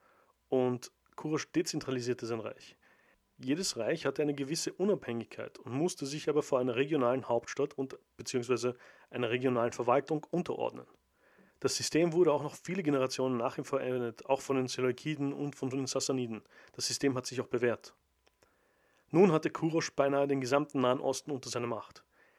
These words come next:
Die restlichen Gebiete in der Türkei wurden von Harpagus innerhalb weniger Jahre erobert.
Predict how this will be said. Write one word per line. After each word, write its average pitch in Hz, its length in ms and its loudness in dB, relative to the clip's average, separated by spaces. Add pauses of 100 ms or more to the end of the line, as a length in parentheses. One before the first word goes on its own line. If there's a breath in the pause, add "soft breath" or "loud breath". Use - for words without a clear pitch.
(320 soft breath)
Die - 80 -4
restlichen 147 540 0
Gebiete 120 340 -6
in 120 60 0
der 120 100 -2
Türkei 117 400 -4
wurden 131 200 0
von 113 180 -4
Harpagus 139 460 -2
innerhalb 143 360 -2
weniger 135 300 4
Jahre 110 320 0
erobert. 110 500 -6